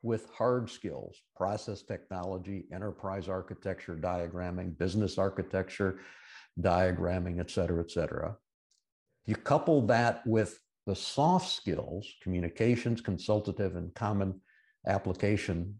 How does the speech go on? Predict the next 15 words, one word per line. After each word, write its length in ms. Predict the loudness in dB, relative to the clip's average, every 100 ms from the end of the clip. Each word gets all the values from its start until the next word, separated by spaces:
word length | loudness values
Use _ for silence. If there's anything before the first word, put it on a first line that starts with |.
| -8
skills, 540 | -2 0 0 -4 -8 _ _ _ _ _
and 320 | 0 4 4
the, 320 | 6 6 4 0
that 400 | 4 6 4 0 2
equals 720 | 4 4 0 -8 -6 -8 -12 -20 _ _ _
the 120 | -2
architect 600 | 4 4 4 0 0 0
with 80 | -2
the 120 | -2
opportunity 840 | 0 0 -2 -2 -2 -2 -2 -4 -4
to 100 | -8
be 500 | 0 4 6 4 0 _ -6
a 140 | -4
change 480 | -4 0 2 4 4
agent 420 | 2 2 0 -4